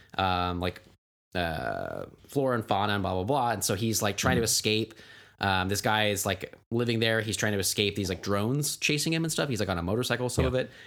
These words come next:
Speaker 1: And it's just, like, fucking rad. It's just, like, a really cool short film, uh, that he got hired from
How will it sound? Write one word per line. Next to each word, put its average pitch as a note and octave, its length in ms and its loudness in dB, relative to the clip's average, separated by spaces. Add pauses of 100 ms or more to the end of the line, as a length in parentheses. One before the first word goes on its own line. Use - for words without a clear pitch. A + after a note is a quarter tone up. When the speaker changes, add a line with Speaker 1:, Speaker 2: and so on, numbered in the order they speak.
(260)
Speaker 1:
And A#2+ 140 4
it's A2 120 0
just, - 300 2
like, A#2+ 140 0
fucking G2 640 0
rad. F#2+ 500 2
It's A2 140 0
just, C#3+ 160 0
like, - 120 -4 (260)
a A#2 120 2
really A#2+ 280 0
cool A#2 300 0
short - 260 -2
film, F2 300 -2 (400)
uh, F#2 260 2
that - 340 -2 (140)
he G#2 180 0
got G#2+ 220 2
hired A#2 380 2
from F2+ 360 -2